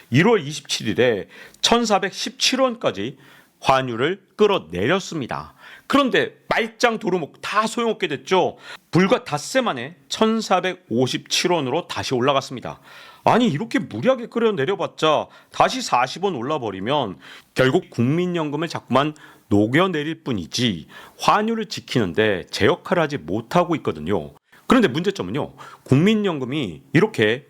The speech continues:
외환시장에 개입할 수 있는 여윳돈이 아직도 꽤 많이 남아있다는 겁니다. 이 짓을 만약에 올 한 해 내내 한다?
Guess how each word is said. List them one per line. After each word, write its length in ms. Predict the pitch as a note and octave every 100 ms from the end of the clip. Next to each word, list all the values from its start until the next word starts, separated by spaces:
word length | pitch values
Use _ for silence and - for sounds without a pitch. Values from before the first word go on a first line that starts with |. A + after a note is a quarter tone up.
| -
외환시장에 960 | G2 A#2+ E3+ G3+ - - E3+ D#3+ E3+ E3
개입할 540 | - B2 D3+ D3 C3+
수 180 | B2+ -
있는 180 | F3 E3
여윳돈이 520 | B2+ A3 E3 A#2 B2+ -
아직도 540 | - A#2+ - G#3+ G3+
꽤 160 | - B3+
많이 380 | D#3+ F#2+ D3+ B3
남아있다는 500 | G#3+ F#3+ E3+ E3 E3
겁니다. 360 | D#3 C#3 F2+ - - - - -
이 160 | G#3+
짓을 400 | C4+ A3 D3 C3
만약에 420 | G#2 C3+ E3 E3 -
올 220 | B2 F#3
한 280 | F3 - G3+
해 160 | G#3 C#3+
내내 420 | A2+ F3+ A#3+ A#3
한다? 440 | E3+ F3+ F#3 D#3+